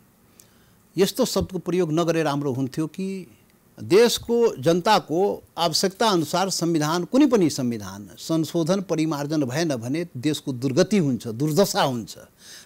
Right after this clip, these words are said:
नेपाल धेरै दुर्दशा खेपिसक्या हो। धेरै यो नस्लीय चिन्तन र सोच बोकेका शासकहरूको कुकर्मले गर्दाखेरि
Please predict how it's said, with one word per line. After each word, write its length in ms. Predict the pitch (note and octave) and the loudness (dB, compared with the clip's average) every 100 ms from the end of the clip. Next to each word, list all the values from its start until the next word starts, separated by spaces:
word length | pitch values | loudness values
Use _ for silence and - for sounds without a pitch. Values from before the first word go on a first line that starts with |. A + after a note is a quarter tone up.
| - | 0
नेपाल 420 | F3 G3+ G#3+ A#3 | 2 4 4 4
धेरै 380 | C#3+ F3 C#4+ F4 | 4 4 6 6
दुर्दशा 400 | C4+ B3+ - G3 | 6 4 2 0
खेपिसक्या 640 | - - D3+ - A#2 A#2+ | -2 -6 -4 -6 -6 -10
हो। 160 | G#2 - _ _ _ _ - - - | -12 -18 _ _ _ _ -20 -20 -12
धेरै 360 | B2 G#3 D#4+ F#4 | 0 4 8 10
यो 280 | F4 D4 C#4 | 10 10 10
नस्लीय 480 | A#3+ A3 A3+ C#4 D4+ | 8 6 6 8 6
चिन्तन 440 | C4 B3 A3 A3 | 6 4 4 4
र 40 | |
सोच 280 | G3+ G#3+ G3+ | 2 2 2
बोकेका 440 | D#3+ F#3 G3 F#3 F3 | 2 2 2 2 0
शासकहरूको 800 | - E3 - - D#3 F3+ B3 B3+ | -2 -2 -4 -2 -2 0 2 2
कुकर्मले 600 | - G#3 D4+ D4+ C#4+ A#3+ | 0 2 2 4 6 6
गर्दाखेरि 640 | G3 E3+ D#3 G#2+ G#2 F2+ | 4 2 -2 -4 -12 -16